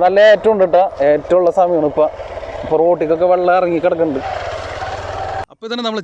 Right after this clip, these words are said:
ചീപ്പുംചിറ എന്ന് പറയുന്ന സ്ഥലം. ഇവിടെ നോക്കിക്കഴിഞ്ഞാൽ ഒരുപാട് തണൽ മരങ്ങളുണ്ട്, കാറ്റാടി മരമുണ്ട്, അതുപോലെ തന്നെ അങ്ങോട്ട് പോയി കഴിഞ്ഞാൽ ചെറിയ മുളയുണ്ട്.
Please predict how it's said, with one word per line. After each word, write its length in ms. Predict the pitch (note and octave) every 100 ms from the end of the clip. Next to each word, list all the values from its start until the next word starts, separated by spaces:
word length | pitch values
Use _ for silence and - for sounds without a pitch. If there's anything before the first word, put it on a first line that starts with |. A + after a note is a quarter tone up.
| F3
ചീപ്പുംചിറ 440 | F#3+ F3+ F#3 F#3+ F#3+
എന്ന് 100 | G3
പറയുന്ന 200 | F#3+ -
സ്ഥലം. 200 | D3+ B2+ -
ഇവിടെ 160 | C#3+ D#3+ G3
നോക്കിക്കഴിഞ്ഞാൽ 520 | G3+ F#3 G3 G3 F#3+ G3 - -
ഒരുപാട് 340 | D#3+ E3 E3+ E3+
തണൽ 200 | G3 F#3+ F3+
മരങ്ങളുണ്ട്, 500 | E3 E3 D#3+ D#3+ D3 D3 _ _ _ _ _ -
കാറ്റാടി 440 | C3 D3+ E3 D#3 D#3+
മരമുണ്ട്, 320 | D#3+ D#3+ D#3+ E3+ _ _ _ _ _ _ _ _ _ -
അതുപോലെ 240 | C#3+ E3 E3
തന്നെ 140 | F#3
അങ്ങോട്ട് 220 | G3 F#3+ F#3+
പോയി 80 | F3+
കഴിഞ്ഞാൽ 280 | F#3 F#3 F3 E3
ചെറിയ 200 | F3+ F3 F3+
മുളയുണ്ട്. 440 | F3 D#3+ E3 D3+